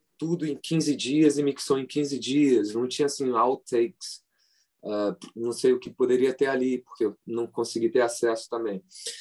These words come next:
Mas no dois eu sabia que tinha a nossa versão de Juízo Final, do, do Nelson Cavaquinho, que era incrível,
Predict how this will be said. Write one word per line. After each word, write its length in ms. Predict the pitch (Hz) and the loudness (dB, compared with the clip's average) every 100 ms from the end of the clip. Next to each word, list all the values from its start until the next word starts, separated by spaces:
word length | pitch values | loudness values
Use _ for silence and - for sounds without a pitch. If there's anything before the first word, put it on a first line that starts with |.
| - - _ | -16 -20 _
Mas 440 | 139 160 185 175 135 | 4 8 10 8 8
no 160 | 175 | 6
dois 280 | 170 180 185 | 8 8 8
eu 80 | 180 | 6
sabia 360 | - 185 170 170 | 2 4 6 4
que 140 | - | 0
tinha 480 | - - 151 147 135 | -10 -4 -2 -2 -2
a 460 | 131 127 120 120 | -2 -4 -4 -2
nossa 280 | 127 151 160 | 0 0 2
versão 320 | 147 143 156 | 0 0 -2
de 380 | 139 139 127 123 | 0 2 4 2
Juízo 340 | 117 147 143 - | 0 0 -2 -2
Final, 420 | 143 123 123 147 | -4 -2 0 2
do, 300 | 123 120 107 110 | 2 2 0 0
do 340 | 113 107 104 | 0 0 -4
Nelson 300 | 110 120 120 | -8 -10 -8
Cavaquinho, 460 | - 113 110 - 85 | 0 0 0 -4 -2
que 80 | 98 | 0
era 120 | 78 | 0
incrível, 680 | - - 110 127 127 143 | -4 0 2 4 2 -4